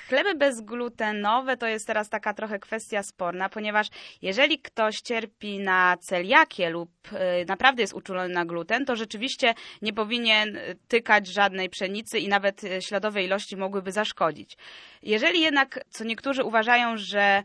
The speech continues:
gluten jest szkodliwy i tylko z tego względu kupują chleby bezglutenowe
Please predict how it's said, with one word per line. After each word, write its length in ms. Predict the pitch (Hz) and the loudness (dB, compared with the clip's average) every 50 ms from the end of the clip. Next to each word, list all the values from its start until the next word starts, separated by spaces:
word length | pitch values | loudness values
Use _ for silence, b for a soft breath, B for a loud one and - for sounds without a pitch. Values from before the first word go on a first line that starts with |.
| b b | b b
gluten 440 | - 175 226 254 269 262 247 226 220 | -6 -2 0 0 2 2 0 0 0
jest 240 | 214 214 - - - | -2 -6 -6 -8 -10
szkodliwy 440 | - - - 208 202 233 277 240 226 | -8 -4 -4 -4 -2 -2 -2 -2 -2
i 120 | - 208 | -4 -4
tylko 220 | - - - 240 226 | -6 -4 -2 -2 -4
z 80 | - - | -2 -4
tego 260 | 247 226 220 226 214 | -4 -2 0 -2 -2
względu 560 | 202 190 196 185 214 220 233 254 247 226 202 | -2 -6 -8 -2 2 2 2 2 0 -2 -4
kupują 400 | - - 196 - 247 240 226 214 | -6 -8 -6 -2 0 0 0 0
chleby 220 | 214 240 226 233 | -2 -4 -6 -4
bezglutenowe 960 | 208 208 202 202 196 202 208 202 220 196 196 208 220 233 214 220 208 202 190 | -4 -4 -4 -4 -8 -10 -8 -6 -6 -2 0 0 0 2 2 4 4 4 4